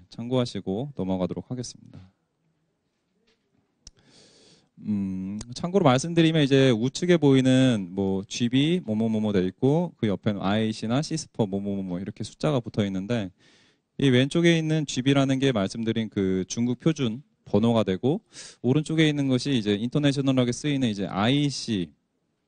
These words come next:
아, 규격인데요. 지금 이렇게 써 있는 게 이 동일하다는 건 아닙니다. 하모나이즈 됐다 이렇게 표현을 많이 하는데, 어, 비슷하다. 비슷하게 되어 있는데 중국에서는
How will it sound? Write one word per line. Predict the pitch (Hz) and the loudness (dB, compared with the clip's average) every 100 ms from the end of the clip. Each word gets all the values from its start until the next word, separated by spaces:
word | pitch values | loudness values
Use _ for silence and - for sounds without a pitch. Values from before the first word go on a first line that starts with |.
| _ _ _ _ - _ _ _ - | _ _ _ _ -20 _ _ _ -6
아, | 95 92 90 90 - _ _ _ _ _ _ | -4 -2 -4 -6 -12 _ _ _ _ _ _
규격인데요. | - 117 113 92 95 107 87 85 _ _ _ _ _ _ _ _ | -2 0 0 0 -2 -2 -4 -12 _ _ _ _ _ _ _ _
지금 | - 135 127 | -12 -6 -2
이렇게 | 120 165 175 | 0 0 -2
써 | 185 | 0
있는 | 185 180 151 | 0 0 0
게 | 147 127 113 | 2 2 0
이 | |
동일하다는 | - 143 156 160 156 151 | -2 -2 0 0 0 -2
건 | 160 | -2
아닙니다. | 123 87 87 92 | -2 -4 -8 -10
하모나이즈 | - 160 180 175 160 135 | -6 -4 -2 -2 -2 -2
됐다 | 117 107 - 95 | -2 -2 -2 -4
이렇게 | 98 - | -4 -10
표현을 | - - - | -8 -6 -2
많이 | 87 95 | -2 -2
하는데, | 120 127 110 117 85 _ _ _ _ | -4 -4 -6 -8 -8 _ _ _ _
어, | 87 | -12
비슷하다. | - - 127 - 131 87 90 - - | -6 -4 -4 -4 -4 -4 -8 -18 -10
비슷하게 | 160 143 - 170 151 | -8 -6 -2 0 2
되어 | 127 123 | 2 2
있는데 | 120 110 127 | 2 -2 -2
중국에서는 | 143 110 113 113 104 110 131 | -4 -6 0 0 0 -4 -4